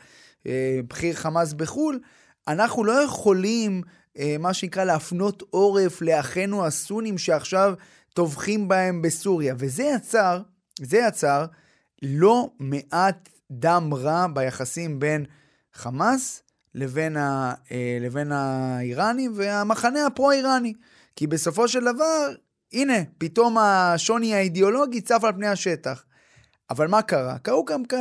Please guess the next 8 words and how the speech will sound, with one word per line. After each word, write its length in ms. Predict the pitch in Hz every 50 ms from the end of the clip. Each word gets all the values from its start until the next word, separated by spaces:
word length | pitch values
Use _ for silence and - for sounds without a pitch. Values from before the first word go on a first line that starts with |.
| 247 220
כמה 240 | - 247 254 254 247
דברים 300 | 220 208 226 226 233 233
בשנים 340 | 240 208 220 220 226 220 220
האחרונות. 480 | 208 - 202 214 208 202 196 185 147
בשאר 340 | 143 147 147 190 185 180 175
אל-אסד, 480 | 175 175 175 170 170 - 160 151 147 143 139
משטר 420 | 139 131 - 165 165 156 156 160
אסד, 420 | 156 - - 151 151 147 147 135